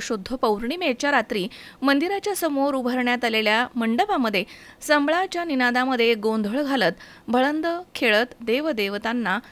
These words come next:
यात्रा उत्सवाचं निमंत्रण दिलं गेलंय. तर दिगंबर गोंधळी, शुभम गोंधळी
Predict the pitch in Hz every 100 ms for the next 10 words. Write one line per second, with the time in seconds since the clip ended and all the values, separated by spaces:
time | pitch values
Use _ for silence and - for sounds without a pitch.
0 | - _ 262 254 302 311 214 - 226 202
1 | 214 233 - - - - 262 269 311 311
2 | 320 302 240 214 208 202 - - - 220
3 | 220 208 220 240 254 254 254 220 214 220
4 | 233 240 233 214 208 214 202 202 208 240